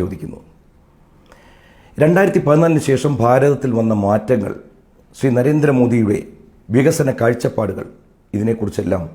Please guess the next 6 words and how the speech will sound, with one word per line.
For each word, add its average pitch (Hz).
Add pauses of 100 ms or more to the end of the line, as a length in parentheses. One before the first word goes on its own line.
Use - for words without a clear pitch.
(320)
ഇന്ന് 107
എല്ലാ 131 (100)
ഭാരതീയർക്കും 107 (240)
അറിവുള്ളതാണ്. 90 (1120)
അദ്ദേഹത്തിൻ്റെ 156
കാഴ്ചപ്പാടും 131